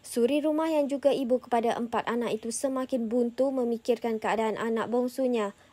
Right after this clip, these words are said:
apabila suami, Muhammad Izzuan Jamari, tiga puluh sembilan tahun, yang bekerja sebagai penjual kenderaan berat, dicutikan sejak Perintah Kawalan Pergerakan P K P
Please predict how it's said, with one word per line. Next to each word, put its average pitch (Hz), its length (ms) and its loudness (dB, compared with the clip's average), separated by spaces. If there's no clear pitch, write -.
apabila 226 400 -2
suami, 254 480 0
Muhammad 254 320 -2
Izzuan 247 320 0
Jamari, 233 400 0
tiga 262 320 -4
puluh 240 160 -2
sembilan 226 240 -4
tahun, 214 340 -2
yang 202 160 -2
bekerja 285 320 0
sebagai 262 400 -4
penjual 262 400 0
kenderaan 262 480 0
berat, 240 320 0
dicutikan 214 640 -4
sejak 208 240 -4
Perintah 254 320 -2
Kawalan 208 320 -2
Pergerakan 226 560 -2
P 262 240 -4
K 233 240 4
P 220 240 -4